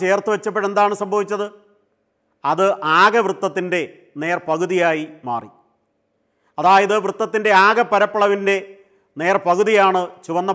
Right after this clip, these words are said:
ഭാഗത്തെ പരപ്പളവ്. ചുവന്ന ഭാഗം കിട്ടുവാനുള്ള സാധ്യത എത്രയാണ്? രണ്ടിലൊന്നാണ്. അപ്പോൾ ഇത്തരത്തിൽ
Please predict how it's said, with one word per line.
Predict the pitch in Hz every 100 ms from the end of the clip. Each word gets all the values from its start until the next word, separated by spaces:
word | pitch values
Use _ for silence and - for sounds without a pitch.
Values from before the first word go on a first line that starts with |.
| 170
ഭാഗത്തെ | 170 170 170 160
പരപ്പളവ്. | 151 151 143 113 95 _ _ _ _ _ _ _ _ _
ചുവന്ന | 165 196 220 190
ഭാഗം | 202 208 185
കിട്ടുവാനുള്ള | 185 208 214 214 214 208
സാധ്യത | 196 180 196 202
എത്രയാണ്? | 196 196 196 185 175 175 - - 139
രണ്ടിലൊന്നാണ്. | 143 147 135 113 98 _ _ _ _ _ _ -
അപ്പോൾ | 247 254
ഇത്തരത്തിൽ | - 339 - 254